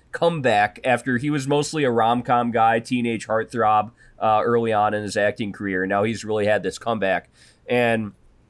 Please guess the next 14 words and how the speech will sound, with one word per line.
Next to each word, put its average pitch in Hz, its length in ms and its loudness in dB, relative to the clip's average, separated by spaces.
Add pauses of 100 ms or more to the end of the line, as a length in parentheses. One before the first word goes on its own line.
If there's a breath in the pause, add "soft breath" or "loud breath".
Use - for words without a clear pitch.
(640)
without 131 460 0
spoiling 165 540 0
it, 180 240 -6
I'm 127 120 -2
gonna 165 200 -2
say 156 180 0
I 135 280 0 (220)
didn't 143 200 -2
like 147 180 0
the 135 140 -2
ending. 147 300 -2 (640 soft breath)
Um, 120 640 0 (120)
and 123 300 0
that, 131 300 0